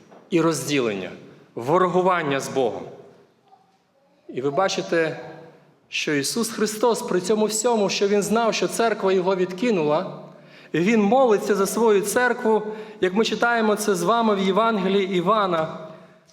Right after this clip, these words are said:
сімнадцятий розділ, те, що записано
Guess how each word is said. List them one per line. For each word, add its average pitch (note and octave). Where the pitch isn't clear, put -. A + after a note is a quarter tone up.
сімнадцятий G3+
розділ, F3
те, A3
що G3
записано F#3